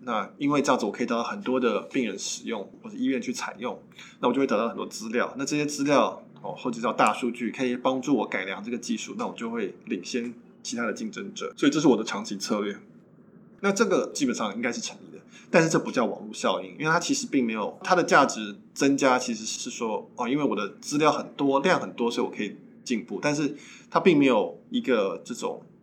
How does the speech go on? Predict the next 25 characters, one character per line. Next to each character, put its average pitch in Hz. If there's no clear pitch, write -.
指 110
数 156
上， 139
上， 143
向 123
上 110
的 82
快 139
速 131
增 123
加 120
的 104
趋 -
势， -
它 185
也 156
没 139
有 127
成 107
为 104
一 120
种 -
护 139
城 -
河。 -